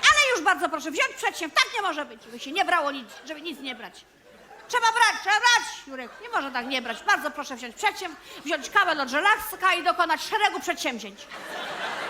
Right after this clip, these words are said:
Ty się stoisz tutaj?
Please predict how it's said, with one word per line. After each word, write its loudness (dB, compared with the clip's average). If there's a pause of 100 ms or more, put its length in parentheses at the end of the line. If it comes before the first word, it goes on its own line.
(3000)
Ty -14
się -10
stoisz -8
tutaj? 0